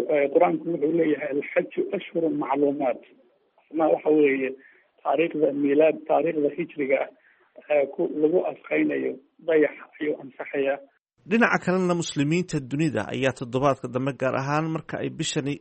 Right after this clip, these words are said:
Speaker 2: September tahay labaatanka, bisha Muxaram ee taariikhda Islaamkuna ay tahay toban, waxay isku diyaarinayaan maalinta qiimaha leh ee Cashuura, sida uu inoo faahfaahinayo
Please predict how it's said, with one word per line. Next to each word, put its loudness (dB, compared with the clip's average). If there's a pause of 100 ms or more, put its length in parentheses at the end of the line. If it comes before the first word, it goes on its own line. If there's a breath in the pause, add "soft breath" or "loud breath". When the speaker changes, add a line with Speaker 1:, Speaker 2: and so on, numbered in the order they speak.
Speaker 2:
September -4
tahay -8
labaatanka, -2 (240)
bisha -4
Muxaram -2
ee 0
taariikhda -4
Islaamkuna -4
ay -6
tahay -8
toban, 0 (420 loud breath)
waxay 2
isku -6
diyaarinayaan -2 (180)
maalinta -2
qiimaha -4
leh -4 (280)
ee 2 (140)
Cashuura, 0 (120)
sida -4
uu -4
inoo 2
faahfaahinayo 0